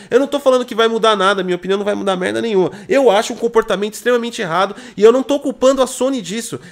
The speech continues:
Eu tô culpando um exclusivamente a Marvel. É ridículo isso ter feito. Poderia ter feito de outra maneira, poderia ter colocado outro tipo de conteúdo exclusivo, ou poderia simplesmente não colocar o Spider-Man pra não gerar problemas. Mas enfim,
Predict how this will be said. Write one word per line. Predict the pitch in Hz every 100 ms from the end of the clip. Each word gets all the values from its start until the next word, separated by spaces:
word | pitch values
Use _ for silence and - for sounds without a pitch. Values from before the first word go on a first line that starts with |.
| -
Eu | 160
tô | 220
culpando | 214 220 233
um | 226
exclusivamente | 262 269 233 220 202 208 -
a | 240
Marvel. | 214 190 165 143
É |
ridículo | 160 208 185 254 214
isso | 185
ter | 175
feito. | - 131 - - -
Poderia | 196 196 214
ter | 226 226
feito | 226 226
de | 185 185
outra | 233 233
maneira, | 208 180 170 185 254 - _ _ _ _ _
poderia | - 170 180 190
ter | 196
colocado | 202 190 190 180 175
outro | 214 226 202
tipo | 190 185
de | 160
conteúdo | 180 170 165
exclusivo, | 156 - 139 139 190 214 226 - -
ou | 208
poderia | 247 226 185 190 208
simplesmente | 226 214 180 190 202 208 180
não | 220
colocar | 240 220 202 190
o | 185
Spider-Man | - 185 165 165 175
pra | 185
não | 185
gerar | 185 165 160 165 - _
problemas. | - 185 151 135 117 -
Mas | - 233
enfim, | 262 - 226